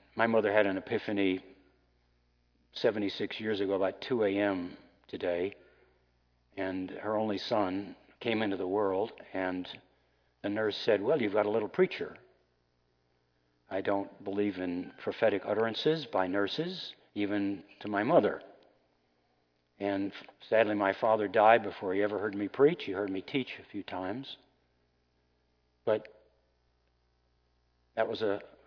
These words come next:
wonderful day for me. I'm very thankful for, for the Lord to put me in that family.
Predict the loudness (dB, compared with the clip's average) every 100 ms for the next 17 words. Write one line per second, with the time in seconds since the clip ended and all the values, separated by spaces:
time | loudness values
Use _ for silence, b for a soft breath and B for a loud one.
0 | -4 -2 0 0 2 2 2 2 4 4
1 | 2 0 0 0 0 -2 -2 -4 -4 -8
2 | -20 _ _ _ -16 -16 -18 -12 -8 -2
3 | 2 2 -2 -8 -6 -4 -2 -2 0 0
4 | -2 -4 -4 -4 -8